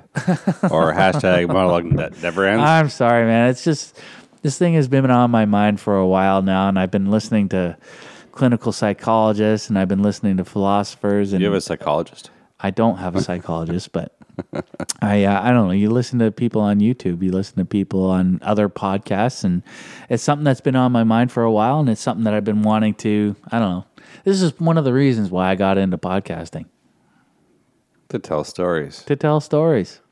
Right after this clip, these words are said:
Speaker 2: Or at least break down the messaging. I th-, I think
Speaker 1: I just
Speaker 2: you,
Speaker 1: need
Speaker 2: you
Speaker 1: to
Speaker 2: raised
Speaker 1: get
Speaker 2: some,
Speaker 1: better at it.
Speaker 2: <laughs> you, you raised some interesting points. Um, the first one would be is we have to be careful that w-, when we choose our selection of stories,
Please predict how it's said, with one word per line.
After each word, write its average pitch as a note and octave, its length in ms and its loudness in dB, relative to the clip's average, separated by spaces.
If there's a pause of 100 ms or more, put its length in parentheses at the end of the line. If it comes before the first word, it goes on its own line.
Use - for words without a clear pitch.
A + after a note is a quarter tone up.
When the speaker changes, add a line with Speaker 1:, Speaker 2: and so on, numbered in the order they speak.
(120)
Speaker 2:
Or - 160 -4
at C#3 60 0
least C3 220 -2 (160)
break G2+ 220 -4
down F2 220 -2
the E2 160 -4 (720)
messaging. D#2+ 400 -6
I A#2 120 0
th-, - 220 -12
I C3+ 80 -4
think - 480 -6 (300)
Speaker 1:
I A#2 80 2
just B2 120 -2
Speaker 2:
you, C#3 80 2
Speaker 1:
need G#2+ 120 2
Speaker 2:
you D#3 60 2
Speaker 1:
to D3 60 2
Speaker 2:
raised D#3 140 -2
Speaker 1:
get - 0 -
Speaker 2:
some, - 60 -4
Speaker 1:
better A2+ 240 4
at F2 180 -2
it. - 160 -8
Speaker 2:
<laughs> C3+ 200 -6
you, G#2+ 200 -2 (680)
you A2 80 0
raised B2+ 220 2
some B2 80 -4
interesting F#2 380 -4
points. D2+ 460 -8 (120)
Um, F2 760 0 (540)
the G#2+ 160 -2
first - 260 -6
one G#2 160 0
would E2+ 140 -4
be E2 360 -2
is D2+ 380 -6 (400)
we G#2+ 80 -4
have E3 120 -2
to F#3 40 -12
be D#3 80 -4
careful F#2 400 -4
that F2+ 80 -2
w-, D#2+ 240 -8
when F2 200 -4
we E2 260 -4 (260)
choose B2+ 400 0
our E2+ 120 -2
selection - 480 -8
of D2+ 100 -6
stories, C#2+ 440 -8